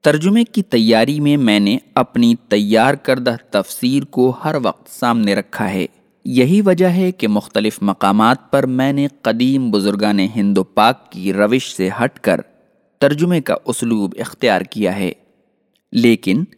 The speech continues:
کسی حال میں بھی جمہور مفسرین کی رائے سے اختلاف کرتے ہوئے شذوذ کی راہ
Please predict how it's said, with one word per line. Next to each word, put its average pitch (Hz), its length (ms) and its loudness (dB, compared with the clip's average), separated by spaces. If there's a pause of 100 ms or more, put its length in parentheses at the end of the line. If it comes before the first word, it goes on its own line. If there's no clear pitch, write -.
(300)
کسی 135 280 -2
حال 120 340 0
میں 160 160 0
بھی 156 220 -2 (400)
جمہور 160 560 0
مفسرین 120 680 -2
کی 107 180 -6
رائے 117 260 2
سے 139 300 -4
اختلاف 104 580 0
کرتے 107 340 0
ہوئے 101 320 2 (380)
شذوذ 143 560 2
کی 107 180 -4
راہ 104 320 4